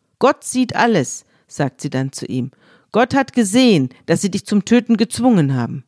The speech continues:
Gott weiß, dass du kein Mörder bist.“ Es ist eine schützende Decke aus Worten, eine Art Mantra, halb gesprochen, halb gebetet,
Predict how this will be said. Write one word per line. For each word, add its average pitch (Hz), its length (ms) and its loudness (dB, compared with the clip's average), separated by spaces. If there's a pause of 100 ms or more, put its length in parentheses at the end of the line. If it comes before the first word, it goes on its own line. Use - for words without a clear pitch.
(360)
Gott 226 280 0
weiß, 247 300 2
dass 160 180 -2
du 196 100 -4
kein 262 400 2
Mörder 196 320 2
bist.“ - 460 -10 (760)
Es 175 160 -4
ist 220 160 0
eine 165 220 0
schützende 233 520 -2
Decke 170 380 -2
aus 165 220 -10
Worten, 147 480 -2
eine 170 240 0
Art 156 280 -4
Mantra, 151 760 -2 (300)
halb 233 280 2
gesprochen, 196 640 -2
halb 190 260 2
gebetet, 208 640 0